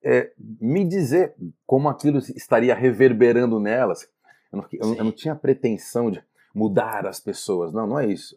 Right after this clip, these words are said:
Speaker 1: mas de alcançá-las, isso sim, e da maneira mais sincera possível.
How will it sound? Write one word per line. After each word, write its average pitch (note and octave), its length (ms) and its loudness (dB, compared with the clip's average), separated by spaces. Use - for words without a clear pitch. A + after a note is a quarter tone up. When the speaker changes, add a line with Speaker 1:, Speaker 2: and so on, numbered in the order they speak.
Speaker 1:
mas G2+ 180 -6
de G#2 80 2
alcançá-las, E2+ 960 -6
isso A#2 260 -6
sim, - 280 -10
e A#2+ 80 0
da A#2 120 2
maneira A#2+ 300 0
mais C#3+ 260 -8
sincera A#2 720 -2
possível. F#2 580 -8